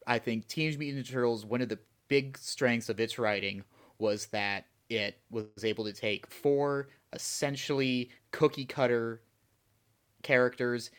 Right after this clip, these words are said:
and give them each a distinct personality to the point where even people who have never really watched a show at least have an idea of this is what each of these characters represent. And that's a huge step of, you know, point in favor of the quality of that writing. But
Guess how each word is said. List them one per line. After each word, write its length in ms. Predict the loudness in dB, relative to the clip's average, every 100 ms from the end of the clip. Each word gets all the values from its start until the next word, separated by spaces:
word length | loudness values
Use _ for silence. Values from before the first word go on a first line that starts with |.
| -20 _ -4
and 160 | 0
give 220 | 0 0
them 180 | -2 -4 -2
each 220 | -4 -4
a 100 | -8
distinct 680 | -8 -6 -4 -4 -4 -8
personality 720 | -4 -2 -2 0 0 0 -2 -6
to 120 | -6
the 80 | -6
point 280 | -4 -4 -2
where 140 | -4
even 420 | -4 -2 0 0 -2
people 340 | -4 -4 -4
who 140 | -4
have 240 | -4 -4 -8
never 320 | -4 -2 0
really 220 | 2 2
watched 320 | 2 0 -2
a 20 | -6
show 360 | -2 -2 -2
at 180 | -4 -4
least 240 | -4 -2 -2
have 160 | -2
an 80 | 0
idea 360 | -2 0 -2 -2
of 360 | -4 -6 -8 -18 -20 -20 -8
this 200 | -6 -4
is 160 | -4 -2
what 160 | -2
each 220 | -2 -6
of 80 | -6
these 160 | -8 -6
characters 580 | -2 -2 -2 -8 -6 -6
represent. 580 | -6 -8 -8 -10 -14 -8
And 80 | -2
that's 220 | -2 -2
a 60 | -4
huge 340 | -2 -2 -2
step 420 | 2 2 2 -6 -4
of, 340 | -2 -2 -6 _ -8
you 120 | -8
know, 80 | -4
point 320 | 0 0 -2
in 80 | 0
favor 300 | 2 2 0
of 60 |
the 80 | -4
quality 380 | 0 0 0 -2
of 60 |
that 160 | -4 -4
writing. 380 | -4 -6 -8 -16 -20 -20 -20 _ -6
But 320 | 0 2 2